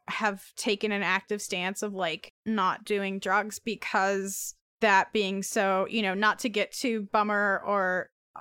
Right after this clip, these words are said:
head into, like, content war-, content warning worthy material too much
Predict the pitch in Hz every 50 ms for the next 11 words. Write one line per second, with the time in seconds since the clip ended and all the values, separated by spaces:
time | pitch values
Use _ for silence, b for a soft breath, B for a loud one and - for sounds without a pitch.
0 | - _ - 190 - - 214 202 208 202 202 - 220 190 190 175 - - - 202
1 | 208 208 - 202 - 196 202 202 202 196 196 - _ _ _ - - 277 247 254
2 | - 285 226 208 220 220 214 214 208 208 208 202 202 208 202 208 202 196 190 -
3 | - 311 330 359 330 269 220 208 196 190 190 190 196 - - - 214 196 175 175
4 | 160 151 - - - - - -